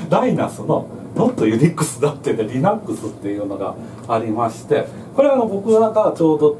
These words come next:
あの、大学の教員になったぐらいのことにものすごく流行ってですね、もうみんなあの、もうこれからはリナックスだとか言って、あの、一生懸命英語の、あの、なんかマニュアルを読んで読んで、それであの、自分のパソコンに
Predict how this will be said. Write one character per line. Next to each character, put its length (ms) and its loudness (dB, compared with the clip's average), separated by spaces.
あ 140 -6
の、 340 -4
大 200 4
学 240 2
の 140 2
教 220 4
員 80 2
に 120 2
な 100 2
っ 80 -4
た 80 2
ぐ 100 0
ら 80 0
い 40 -4
の 40 -10
こ 160 -16
と 60 -6
に 80 -4
も 160 -2
の 100 4
す 100 -4
ご 120 -2
く 200 -6
流 60 -4
行 80 -2
っ 40 -6
て 160 -12
で 120 -10
す 140 -16
ね、 160 -8
も 140 4
う 40 2
み 100 4
ん 80 0
な 180 4
あ 40 2
の、 220 2
も 180 4
う 40 -6
こ 100 0
れ 80 0
か 140 2
ら 100 4
は 100 2
リ 140 -4
ナ 100 2
ッ 40 -2
ク 140 -2
ス 140 0
だ 180 4
と 120 -6
か 120 -4
言 80 -6
っ 20 -12
て、 300 0
あ 100 2
の、 80 4
一 80 4
生 120 6
懸 240 2
命 80 2
英 180 4
語 120 2
の、 280 2
あ 140 2
の、 360 2
な 140 0
ん 20 -10
か 180 2
マ 180 2
ニ 140 0
ュ 40 4
ア 60 4
ル 120 0
を 200 2
読 220 4
ん 60 0
で 140 6
読 180 2
ん 60 -10
で、 300 0
そ 140 2
れ 140 2
で 80 6
あ 120 4
の、 100 6
自 160 2
分 120 2
の 100 2
パ 160 4
ソ 100 2
コ 220 2
ン 60 -8
に 200 -2